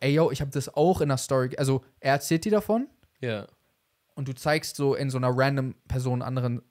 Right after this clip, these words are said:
Speaker 1: Story, weißt du? Oh,
Speaker 2: Ja, ja.
Speaker 1: mein Deutsch war gerade. In einer Story, in der Story einer anderen random Person war trotzdem das Wort random mit drin.
Speaker 2: Okay.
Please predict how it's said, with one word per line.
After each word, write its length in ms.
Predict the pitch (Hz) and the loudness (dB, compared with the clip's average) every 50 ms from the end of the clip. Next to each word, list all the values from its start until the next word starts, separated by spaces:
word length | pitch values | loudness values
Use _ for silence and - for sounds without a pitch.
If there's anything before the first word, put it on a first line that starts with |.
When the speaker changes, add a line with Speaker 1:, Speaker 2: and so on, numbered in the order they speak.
| _ - - | _ -18 -14
Speaker 1:
Story, 300 | - - - 120 117 117 | -10 -2 0 0 2 2
weißt 180 | 117 123 - - | 2 0 0 -2
du? 140 | 175 175 - | -2 -2 0
Oh, 40 | 120 | 0
Speaker 2:
Ja, 80 | 113 107 | -2 -2
ja. 160 | 104 104 101 | -2 -4 -2
Speaker 1:
mein 140 | 123 117 110 | -2 -2 0
Deutsch 260 | 117 107 107 - - | 2 0 0 0 -2
war 80 | 117 110 | -4 -2
gerade. 300 | 110 110 110 113 117 113 _ _ _ _ _ _ _ _ _ - - - 147 | -2 -2 0 0 -2 -2 _ _ _ _ _ _ _ _ _ -20 -14 -14 -8
In 160 | - 127 143 139 | -4 -2 -2 -2
einer 380 | - 143 143 143 143 - - _ _ _ - | 0 0 0 0 0 -2 -4 _ _ _ -10
Story, 400 | - - 175 165 185 190 180 - - _ _ - _ _ _ _ _ _ _ _ - - - | -4 0 2 4 4 4 2 0 -4 _ _ -20 _ _ _ _ _ _ _ _ -20 -16 -8
in 100 | - 131 | -6 -2
der 100 | 131 135 | -2 -2
Story 260 | 127 - - 147 160 151 | -2 0 2 2 2 2
einer 220 | - 135 135 - | 2 0 -2 -2
anderen 320 | 143 151 147 139 131 123 | -2 -2 -2 0 0 0
random 300 | 123 120 120 123 127 123 | 0 0 0 0 0 -2
Person 420 | 123 - 123 113 123 120 117 110 107 - _ - | -2 -2 -2 -2 0 -2 -2 -2 -6 -10 _ -6
war 80 | - 117 | -6 -6
trotzdem 300 | - - 123 - - 123 | -4 -4 -6 -4 -4 -6
das 80 | 110 - | -4 -2
Wort 160 | 120 113 - | -4 -2 -2
random 260 | 117 117 113 113 113 | -2 -2 -2 -2 -4
mit 160 | 113 107 - - | -6 -8 -10 -10
drin. 120 | 120 117 - _ | -14 -14 -14 _
Speaker 2:
Okay. 260 | - 117 117 - 120 | -10 -10 -8 -8 -10